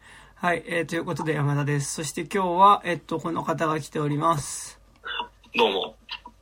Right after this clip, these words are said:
Speaker 2: 底辺文化系トークラジオ、二十九歳までの地図の金内武樹です。
Speaker 1: あ、どうも。
Speaker 2: どうも。
Speaker 1: 武樹さん。
Speaker 2: こんにちは。
Speaker 1: こんにちは。まあね。結構、
Speaker 2: まあね。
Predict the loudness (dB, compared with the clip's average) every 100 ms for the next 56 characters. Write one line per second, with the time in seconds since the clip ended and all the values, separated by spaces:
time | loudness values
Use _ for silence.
0 | -14 2 6 6 4 2 2 4 4 4
1 | 2 4 4 4 4 4 4 4 2 2
2 | 0 -2 -6 0 2 2 -4 -10 -14 -20
3 | _ -12 -4 0 2 2 2 -2 -4 -4
4 | -4 -6 -4 0 0 0 0 -2 -6 -18
5 | -20 -20 -14 -2 -2 -2 -8 -8 -6 -2
6 | -2 -2 -4 -14 -6 -6 -4 -4 -6 _
7 | -20 -20 -20 -4 -2 0 -4 -10 -20 -6
8 | -4 -2 -4 -4 -4 -4 -12 -20 _ -20
9 | -20 -20 -20 -2 0 2 0 -4 -8 -14